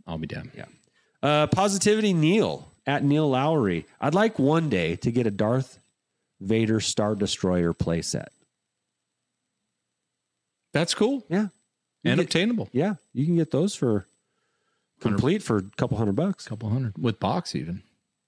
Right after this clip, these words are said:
Speaker 2: Yeah.
Speaker 1: Maybe three.
Speaker 2: Yeah. That's a, that's attainable, Neil. You can do it. We can help.
Speaker 1: We can help.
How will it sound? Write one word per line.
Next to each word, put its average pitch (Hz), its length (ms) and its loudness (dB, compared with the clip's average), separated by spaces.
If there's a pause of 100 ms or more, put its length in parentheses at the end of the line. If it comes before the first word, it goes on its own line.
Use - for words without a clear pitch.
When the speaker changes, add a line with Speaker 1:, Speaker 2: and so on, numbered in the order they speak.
(260)
Speaker 2:
Yeah. 135 100 -2
Speaker 1:
Maybe 190 180 0
three. 92 320 -6 (300)
Speaker 2:
Yeah. 170 180 -4 (840)
That's 170 280 -12
a, 262 140 -4
that's 120 180 -4
attainable, 123 440 0
Neil. 117 280 0 (440)
You 233 120 0
can 254 160 2
do 254 180 4
it. - 220 -4 (760)
We 120 140 0
can 107 140 0
help. 95 280 -2 (240)
Speaker 1:
We 98 100 -2
can 78 120 -6
help. 76 180 -6